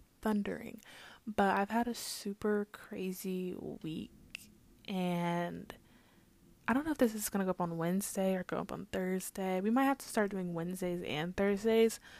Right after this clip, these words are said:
because, yes, my school schedule is very chill, but my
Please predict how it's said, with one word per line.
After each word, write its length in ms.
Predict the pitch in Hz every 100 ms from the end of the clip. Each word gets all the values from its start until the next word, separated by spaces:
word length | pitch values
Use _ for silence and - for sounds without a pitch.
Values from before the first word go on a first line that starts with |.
| - - - - -
because, 480 | 202 202 196 190 -
yes, 580 | 190 175 190 208 - -
my 160 | 214 196
school 1000 | - - - 196 190 196 185 214 214
schedule 540 | 220 - 214 214 226 226
is 160 | 196
very 340 | 180 180 190 190
chill, 640 | - - 175 175 190 214 - - - - - _ _ 190 -
but 420 | 175 165 165 -
my 480 | 185 180 175 175